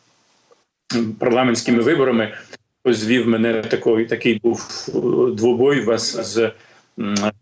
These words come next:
піарником дев'яносто п'ятого кварталу, як же: а, Гагарін, так, Артем Гагарін.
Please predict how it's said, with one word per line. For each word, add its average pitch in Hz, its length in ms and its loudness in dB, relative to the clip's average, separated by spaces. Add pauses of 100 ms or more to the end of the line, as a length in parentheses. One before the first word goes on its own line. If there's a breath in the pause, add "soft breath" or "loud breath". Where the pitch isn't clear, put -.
(240)
піарником 110 560 0
дев'яносто 113 380 -2
п'ятого 117 380 0
кварталу, 123 400 0
як 110 180 0
же: 107 140 0
а, 98 160 0
Гагарін, 113 480 0
так, - 220 -14
Артем 120 280 -4
Гагарін. 110 340 -2